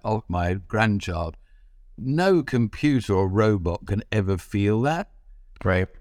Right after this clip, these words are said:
Speaker 1: No, no computer or robot could ever go through what I went through a few years ago with the demise of the old business and having to pick myself up and dust myself down. But I wouldn't swap that experience for anything.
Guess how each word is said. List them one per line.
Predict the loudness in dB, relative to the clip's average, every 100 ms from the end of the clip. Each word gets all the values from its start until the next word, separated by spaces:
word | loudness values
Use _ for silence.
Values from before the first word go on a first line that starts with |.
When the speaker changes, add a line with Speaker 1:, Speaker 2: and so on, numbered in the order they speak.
| -6
Speaker 1:
No, | 0 2 2 0
no | 0 0
computer | 0 -2 -4 -10 -6 0
or | 2 2
robot | 2 2 0 -6 -6
could | -2
ever | 0 0 -2
go | 0 2 2 0
through | -2 -2 0
what | 2 2
I | 2
went | 2 0 -2 -6
through | -6 -6 -6 -10 -18 -14 -8
a | -4
few | 0 2
years | 2 2 0
ago | 0 0 0
with | -2
the | -4
demise | -4 0 4 4 2
of | -2 -2
the | 0
old | 0 -2
business | -4 -6 -6 -4
and | -2
having | 0 0
to | 0
pick | -2 -4 -4
myself | -4 -2 0 0 -2
up | -4
and | -4 -2
dust | 0 -2 -2
myself | -6 -4 -4 -4 -2
down. | -2 -2 -4 -14 -20 -20 -20 -20 -8
But | 0 4
I | 4
wouldn't | 2 0 0 -4
swap | -8 -2 0 0 0
that | -4 -2
experience | -6 -8 -4 -2 0 -2 -4 -6
for | -4
anything. | -2 0 -2 -4 -8 -10